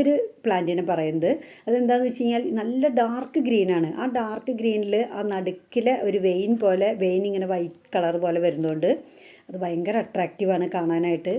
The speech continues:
commonly നമ്മൾ ഡിഫൻ ബാച്ചികളൊക്കെ കാണുന്നത് വൈറ്റ്, ആ, ഗ്രീൻ ഷെയ്ഡിൽ ബ-, വൈറ്റ് ഡോട്ട്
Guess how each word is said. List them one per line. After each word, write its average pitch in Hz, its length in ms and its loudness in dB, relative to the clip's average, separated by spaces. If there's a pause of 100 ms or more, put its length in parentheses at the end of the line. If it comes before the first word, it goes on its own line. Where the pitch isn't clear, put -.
(140)
commonly 220 500 2
നമ്മൾ 254 160 0 (460)
ഡിഫൻ 226 280 0
ബാച്ചികളൊക്കെ 233 600 2
കാണുന്നത് 208 420 0 (480)
വൈറ്റ്, 208 380 -2 (140)
ആ, 202 40 4 (180)
ഗ്രീൻ 208 220 0 (120)
ഷെയ്ഡിൽ 202 360 4 (720)
ബ-, 196 280 4
വൈറ്റ് 196 380 4
ഡോട്ട് 190 360 4